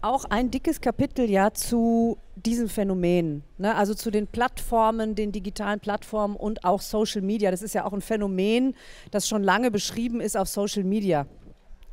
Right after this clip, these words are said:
Ist immer noch ein bisschen umstritten, ob's diese sogenannten Filterblasen wirklich gibt. Also die Evidenz ist, ist noch nicht, äh, so gut, aber was es jedenfalls gibt, ist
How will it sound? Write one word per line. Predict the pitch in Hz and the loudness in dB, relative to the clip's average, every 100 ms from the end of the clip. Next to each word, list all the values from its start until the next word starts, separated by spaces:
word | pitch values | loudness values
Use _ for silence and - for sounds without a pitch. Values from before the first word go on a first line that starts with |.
| - | -12
Ist | - | -6
immer | 226 294 | -2 0
noch | 269 | -2
ein | 214 | -2
bisschen | 262 - 269 | -2 -2 -2
umstritten, | 202 - - 262 - 311 294 | -2 -2 -2 -2 -2 -2 0
ob's | 220 - | -2 -2
diese | 233 214 214 | -6 -4 -2
sogenannten | 214 240 240 226 202 | 0 0 0 0 -2
Filterblasen | - 254 285 254 202 196 214 208 180 | -4 -2 0 -2 -2 -2 -2 -2 -4
wirklich | 254 285 - | -4 -2 -4
gibt. | 233 320 - - - - - - - - - - - | -4 -8 -8 -16 -18 -20 -20 -18 -14 -12 -14 -10 -2
Also | 208 | 0
die | 220 220 | 0 0
Evidenz | 220 208 233 285 | 0 2 2 0
ist, | 226 - - - | -4 -8 -8 -6
ist | 226 | -2
noch | 233 - | -2 -2
nicht, | 220 208 - - | -4 -4 -8 -10
äh, | - - | -12 -10
so | 202 220 | -4 -2
gut, | 196 233 330 | -2 -4 -2
aber | 208 208 | 0 0
was | 202 302 349 | 0 -2 -4
es | 269 | -4
jedenfalls | 196 240 349 381 - 226 233 - | -2 0 2 0 0 -2 -2 -2
gibt, | 277 311 - | -4 -4 -6
ist | - 285 - - | -4 -4 -4 -8